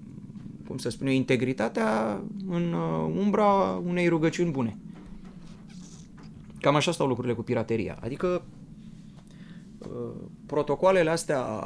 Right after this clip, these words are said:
și, și specialiștii, și specialiștii care au pus la punct aceste protocoale își dau seama că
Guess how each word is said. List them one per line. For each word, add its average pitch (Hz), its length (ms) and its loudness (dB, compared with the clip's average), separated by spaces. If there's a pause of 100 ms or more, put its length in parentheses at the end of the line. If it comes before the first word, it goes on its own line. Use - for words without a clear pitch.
(540)
și, - 240 0
și 143 200 4
specialiștii, 202 800 4
și 190 160 0
specialiștii 202 580 4
care 170 180 2
au 185 100 2
pus 294 220 -6
la 226 120 0
punct 156 200 -2
aceste 156 300 2
protocoale 143 400 0
își 202 100 0
dau 202 80 0
seama 202 320 0
că 214 340 6